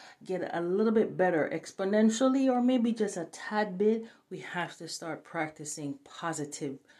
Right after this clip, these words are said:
mindset, positive behaviors, just being positive all the way around. So I'm pushing that positivity from me to you guys, and I'm hoping that moving forward, we all can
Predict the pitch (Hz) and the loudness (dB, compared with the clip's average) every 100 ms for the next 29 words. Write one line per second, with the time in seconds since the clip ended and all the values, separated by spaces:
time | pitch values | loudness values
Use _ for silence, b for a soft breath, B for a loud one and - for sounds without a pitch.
0 | b b _ 143 175 202 196 - 196 190 | b b _ -6 -2 0 0 -2 -2 -4
1 | - - 165 147 143 147 135 143 131 185 | -6 -8 -4 -4 -4 -10 -10 -10 -8 0
2 | 196 202 180 180 170 180 170 - 180 165 | 4 6 6 2 0 -2 -6 -6 -8 -8
3 | 160 - 165 156 151 151 151 - - 139 | -8 -10 -8 -8 -8 -10 -12 -14 -10 -8
4 | 139 139 143 127 120 113 101 _ - 127 | -6 -6 -6 -6 -8 -10 -10 _ -12 -10
5 | 87 67 - - _ B B B B B | -8 -10 -12 -18 _ B B B B B
6 | - 190 160 147 - _ _ _ _ _ | -6 -2 -2 -4 -10 _ _ _ _ _
7 | _ _ - 302 294 247 196 156 175 165 | _ _ -4 -2 2 4 4 4 2 2
8 | 156 160 147 147 127 127 _ 202 202 170 | 0 0 -4 -4 -8 -10 _ -4 -2 0
9 | 151 147 156 143 139 135 120 123 - 151 | 0 -2 -4 -4 -2 -2 -4 -4 -4 -4
10 | 143 139 - 180 - - 123 - - b | -4 -6 -4 -4 -4 -8 -14 -14 -20 b
11 | b b b - 147 - - 160 165 165 | b b b -12 -10 -10 -12 -8 -2 -2
12 | 151 180 170 170 156 147 - - 151 151 | -2 -2 -2 -2 -2 -6 -6 -6 -2 0
13 | 151 151 151 - 156 135 131 131 | -2 -4 -8 -12 -4 -2 0 0